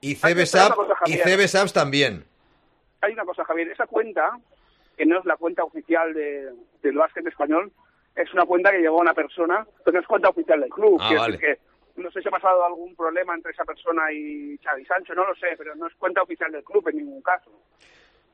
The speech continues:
Speaker 1: Dice, "No es poc
Speaker 2: No.
Speaker 1: tractar així al, al màxim re-, patrocinador del bàsquet a l'Espanyol".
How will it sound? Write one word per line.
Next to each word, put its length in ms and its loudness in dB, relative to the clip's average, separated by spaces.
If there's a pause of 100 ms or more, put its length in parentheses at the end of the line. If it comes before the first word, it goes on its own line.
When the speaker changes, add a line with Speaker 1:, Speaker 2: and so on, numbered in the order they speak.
(420)
Speaker 1:
Dice, 220 -4
"No 100 -2
es 80 -8
poc 200 0
Speaker 2:
No. 120 4
Speaker 1:
tractar 280 4
així 320 0
al, 260 2
al 140 -2
màxim 480 -2
re-, 120 -6
patrocinador 640 -2
del 160 0
bàsquet 260 0
a 60 2
l'Espanyol". 600 -4